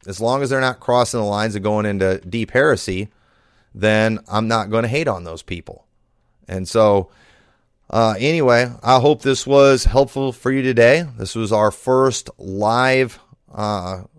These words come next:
episode of the Spirit of Prophecy. And I do, I do, again, I appreciate,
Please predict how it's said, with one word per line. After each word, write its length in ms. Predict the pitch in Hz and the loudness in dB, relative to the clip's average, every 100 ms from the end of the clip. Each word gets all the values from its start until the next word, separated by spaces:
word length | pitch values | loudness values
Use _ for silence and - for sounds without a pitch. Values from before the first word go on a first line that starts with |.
| _ _ _ _ - | _ _ _ _ -6
episode 580 | 123 127 - 135 135 127 | -4 -4 0 2 4 2
of 140 | 113 | -2
the 80 | 107 | -4
Spirit 400 | - 131 131 127 | -4 2 2 2
of 160 | 104 | -2
Prophecy. 720 | - 127 135 131 - 147 143 _ _ _ _ | 0 2 2 -2 -4 -4 -4 _ _ _ _
And 320 | 101 104 101 | -4 -2 -2
I 160 | 101 110 | 0 0
do, 380 | 104 120 123 - | 0 0 -2 0
I 140 | 107 | -2
do, 180 | 101 110 | -2 -4
again, 360 | - 117 110 76 | -4 -2 -2 0
I 80 | 95 | -4
appreciate, 840 | - 139 123 - 131 127 127 - | -2 -4 -4 0 2 4 0 -8